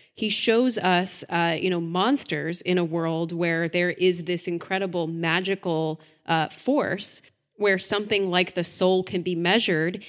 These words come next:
and he shows us monsters who will feed on that because, like you said, the world is hostile and threatening. So even this, uh, this thing, this energy, this ka, this soul, this shine,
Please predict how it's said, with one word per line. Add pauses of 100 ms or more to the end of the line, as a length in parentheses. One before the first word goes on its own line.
(140)
and
he
shows
us
monsters
who
will
feed
on
that (340)
because,
like
you
said,
the
world
is
hostile
and
threatening.
So
even
this, (300)
uh,
this
thing, (200)
this
energy,
this
ka,
this
soul,
this
shine,